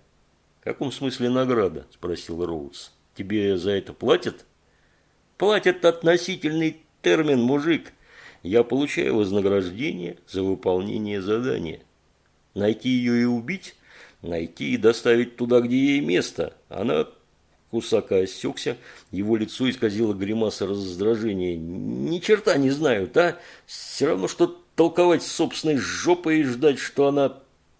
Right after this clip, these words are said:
Кусака умолк, медленно моргнул, и Роудсу явственно представилось, как эта тварь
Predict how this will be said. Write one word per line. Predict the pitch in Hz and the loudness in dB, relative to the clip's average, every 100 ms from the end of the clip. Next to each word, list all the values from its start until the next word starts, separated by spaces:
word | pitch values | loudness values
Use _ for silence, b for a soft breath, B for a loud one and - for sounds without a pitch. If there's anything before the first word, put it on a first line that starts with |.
| _ - | _ -14
Кусака | 113 - 101 - | -8 -2 -2 -2
умолк, | 98 98 104 127 160 - B B B B | -6 -4 -4 -6 -8 -12 B B B B
медленно | 107 113 98 101 98 | -2 -2 -2 -2 -2
моргнул, | 101 98 95 143 143 | 0 0 0 0 0
и | 101 | 2
Роудсу | 107 143 120 - 104 | 2 0 -4 -6 -8
явственно | 92 117 - 107 95 | 0 0 0 -8 -6
представилось, | 101 92 - 127 139 92 | -6 -8 -6 -4 -4 -6
как | - 92 117 | -6 -8 -8
эта | - | -12
тварь | 87 - 87 117 | -14 -8 -2 -2